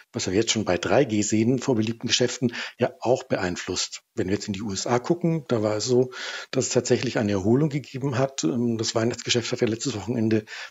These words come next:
begonnen und da haben die Menschen richtig Lust auf Weihnachtsblumen. Die Zahlen gehen nach oben. Die Vermutung, dass alles beim Online-Shopping bleibt, hat sich nicht bestätigt.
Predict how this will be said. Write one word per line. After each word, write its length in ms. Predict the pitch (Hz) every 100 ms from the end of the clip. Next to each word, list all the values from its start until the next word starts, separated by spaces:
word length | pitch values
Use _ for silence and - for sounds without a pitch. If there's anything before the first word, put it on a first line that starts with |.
| -
begonnen 460 | 98 101 107 143
und 160 | 143 110
da 140 | 98
haben 160 | 117 123
die 100 | 120
Menschen 300 | 113 123 120
richtig 340 | 123 - -
Lust 300 | 107 143 -
auf 120 | 120
Weihnachtsblumen. 640 | 113 113 127 120 - 120 107
Die 80 | 107
Zahlen 300 | 123 113 113
gehen 160 | 110
nach 160 | 104 -
oben. 380 | 147 143 139 131 - - -
Die 80 | 131
Vermutung, 480 | 110 117 135 123
dass 160 | 113 -
alles 240 | 123 113
beim 180 | 113 104
Online-Shopping 640 | 117 117 110 - 131 104 98
bleibt, 340 | 107 123 -
hat 120 | 113
sich 160 | 110 -
nicht 160 | 120
bestätigt. 520 | - - 135 131 127